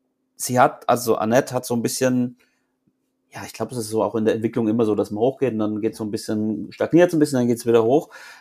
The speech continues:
Ähm, aber nach einem guten Anfang in dem Jahr hat's jetzt ja auch zuletzt nicht so überragt, auch nicht so ein gutes, ähm, Nachwuchsturnier in Portugal, glaub ich, gespielt,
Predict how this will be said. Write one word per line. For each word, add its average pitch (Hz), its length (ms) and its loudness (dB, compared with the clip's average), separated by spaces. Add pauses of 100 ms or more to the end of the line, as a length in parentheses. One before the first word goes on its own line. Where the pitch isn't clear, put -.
Ähm, 123 440 4
aber 120 160 2
nach 120 140 2
einem 117 220 -2
guten 160 220 2
Anfang 156 280 4
in 151 60 6
dem 147 160 6
Jahr 156 540 6
hat's 120 220 -6
jetzt 127 200 0
ja 117 100 6
auch 117 320 6
zuletzt 127 500 2
nicht 131 220 2
so 175 120 6
überragt, 135 480 4
auch 113 120 0
nicht 120 180 -2
so 135 80 -2
ein 120 60 -4
gutes, 123 420 -2
ähm, 113 300 0
Nachwuchsturnier 123 680 0
in 113 80 0
Portugal, 151 420 4
glaub 151 200 4
ich, 147 80 -2
gespielt, 156 420 0